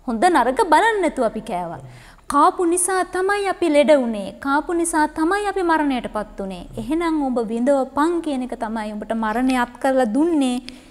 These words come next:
මේ අත් දෙකේ මේ කට නිසා. එහෙනම් අත්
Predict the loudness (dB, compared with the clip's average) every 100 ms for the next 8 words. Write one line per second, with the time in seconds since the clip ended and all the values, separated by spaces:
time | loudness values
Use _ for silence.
0 | -20 -8 -6 -6 -6 -8 -8 -6 -6 -4
1 | -4 -4 -8 -12 -14 -12 -12 -10 -10 -8
2 | -6 -6 -8 -20 -10 -6